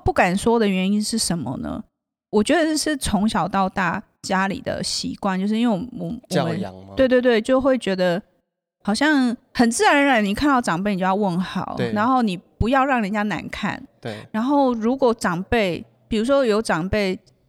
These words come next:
Speaker 1: 比较得寸进尺一些，呃，
Speaker 2: 来者之客。
Speaker 1: 家长也会告诉你说，你，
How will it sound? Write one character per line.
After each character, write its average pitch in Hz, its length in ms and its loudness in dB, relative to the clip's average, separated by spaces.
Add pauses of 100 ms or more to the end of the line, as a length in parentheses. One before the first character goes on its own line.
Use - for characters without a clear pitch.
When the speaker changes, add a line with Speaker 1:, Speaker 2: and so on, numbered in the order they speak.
Speaker 1:
比 175 100 -8
较 208 400 0 (140)
得 165 180 0
寸 196 280 -2
进 190 240 -6
尺 - 200 -8
一 185 200 -6
些， 175 400 -2 (960)
呃， 180 280 0
Speaker 2:
来 127 180 2
者 120 200 -8
之 123 200 -10
客。 - 400 -14 (120)
Speaker 1:
家 277 280 4
长 185 240 -2
也 180 120 -2
会 214 140 0
告 202 220 0
诉 202 180 -4
你 175 180 -4
说， 170 380 -4 (340)
你， 202 360 -6